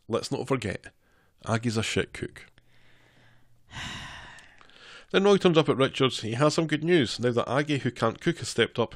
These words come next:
he'll be able to look after Richard more regularly, like every day. Nina says his help's not wanted and she can take care of things, but Richard and Roy are both adamant that her education is more important,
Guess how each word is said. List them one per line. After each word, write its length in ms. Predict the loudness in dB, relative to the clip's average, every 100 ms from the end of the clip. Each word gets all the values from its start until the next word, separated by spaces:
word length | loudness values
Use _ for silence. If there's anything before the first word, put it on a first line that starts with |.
| -10
he'll 160 | -4 0
be 120 | 0
able 140 | 0
to 100 | -4
look 180 | -6 -4
after 220 | -4 -4
Richard 320 | -4 -6 -8 -8
more 160 | -4
regularly, 600 | -2 -2 -4 -8 -8 -10 -4
like 260 | -4 -2
every 220 | -4 -2 -2
day. 320 | -2 -4 -6 -14 -20 -20 -20 -10
Nina 200 | -4 -2
says 260 | 0 0 0
his 160 | 0
help's 260 | 0 0 0
not 120 | 0
wanted 380 | 2 2 -2 -10
and 100 | -8
she 140 | -6
can 140 | -6 -4
take 180 | -6 -4
care 140 | -6
of 100 | -4
things, 300 | -4 -4 -6
but 180 | -8 -6
Richard 320 | -4 -4 -4
and 100 | -2
Roy 240 | 0 0
are 60 | 0
both 260 | 0 0 0
adamant 400 | -2 -2 -4 -4
that 140 | -8 -6
her 100 | -8 -8
education 520 | -8 -4 -4 -4 -4
is 120 | -6
more 200 | -4 -2
important, 420 | -2 -2 -6 -6